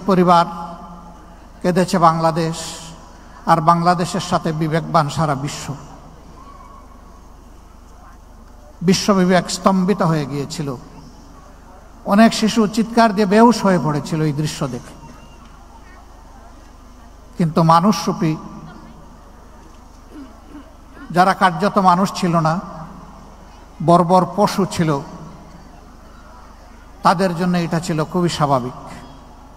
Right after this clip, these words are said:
ক্ষমতায় যাওয়ার সীমাহীন লালসা থেকে এই হত্যাকাণ্ড সেদিন ঘটানো হয়েছিল।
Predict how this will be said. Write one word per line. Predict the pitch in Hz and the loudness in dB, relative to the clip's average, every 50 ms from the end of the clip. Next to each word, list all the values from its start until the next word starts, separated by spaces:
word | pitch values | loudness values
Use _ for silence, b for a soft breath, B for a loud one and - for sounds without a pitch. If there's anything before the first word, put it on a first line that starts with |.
| - - - - - - - - - - - - - - - - - - - - - - - - - - - - - - - - - - - - - - - - - - - - - - - | -20 -20 -20 -20 -20 -20 -20 -20 -20 -20 -20 -20 -20 -20 -20 -20 -20 -20 -20 -20 -20 -20 -20 -20 -20 -20 -20 -20 -20 -20 -20 -20 -20 -20 -20 -20 -20 -20 -20 -20 -20 -20 -20 -20 -20 -12 -4
ক্ষমতায় | - 196 202 214 226 214 233 240 240 214 | 0 2 4 4 4 4 4 4 4 4
যাওয়ার | 226 220 226 226 233 240 254 247 - - 233 226 - - - - - - - - - - - - - - - - - - - 1077 - - - - - - - - - - - - - - - - - - - - - - - | 6 6 8 8 8 6 4 2 -2 -6 -8 -8 -8 -10 -12 -12 -14 -16 -16 -18 -18 -20 -20 -20 -20 -20 -20 -20 -20 -20 -20 -20 -20 -20 -20 -20 -20 -20 -20 -20 -20 -20 -20 -20 -20 -20 -20 -20 -20 -20 -20 -20 -20 -20 -8
সীমাহীন | - - 233 208 214 220 214 240 262 262 247 | 0 4 6 8 8 8 8 6 6 6 6
লালসা | 233 226 220 220 220 - 247 233 | 6 4 4 2 0 0 0 0
থেকে | 226 233 208 - 220 | 2 0 -2 0 0
এই | 214 202 180 | 0 2 2
হত্যাকাণ্ড | 196 202 208 - 214 190 185 190 190 180 180 | 2 0 0 0 0 2 2 0 0 0 -2
সেদিন | 160 - 185 170 180 170 | -2 -2 -2 0 0 0
ঘটানো | 156 170 160 165 165 160 151 | 2 0 2 2 2 0 0
হয়েছিল। | 143 147 143 - - 156 135 | 0 -2 -4 -4 -6 -8 -8